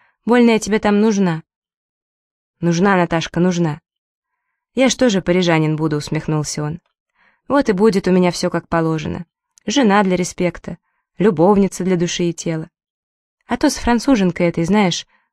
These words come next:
удовольствия мало. Со скуки с ней сдохнешь. Вялая она, не то что ты.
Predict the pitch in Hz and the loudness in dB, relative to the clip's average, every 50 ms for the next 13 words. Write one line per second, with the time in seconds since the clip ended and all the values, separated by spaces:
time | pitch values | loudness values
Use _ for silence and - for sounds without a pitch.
0 | _ - 185 180 208 220 202 - - - - 190 185 190 202 196 165 156 160 - | _ -4 0 0 2 2 2 0 -2 -6 -4 -2 0 0 2 0 0 -2 -6 -12
1 | _ _ _ _ _ _ _ _ _ - - 240 233 - - 262 247 - - - | _ _ _ _ _ _ _ _ _ -6 -4 -2 -2 0 0 0 0 0 -2 -4
2 | - 190 175 170 170 165 175 151 143 - 156 151 - - - _ _ _ _ _ | -2 0 0 0 0 0 -2 -2 -4 -6 -10 -12 -12 -14 -18 _ _ _ _ _
3 | _ _ _ _ - 214 240 285 277 233 190 170 160 160 156 156 151 165 208 220 | _ _ _ _ -2 0 2 4 4 4 4 2 2 2 0 0 0 0 0 0
4 | - 262 226 - - 170 160 - - 151 - | 0 -2 -2 -2 -6 -6 -6 -6 -8 -12 -12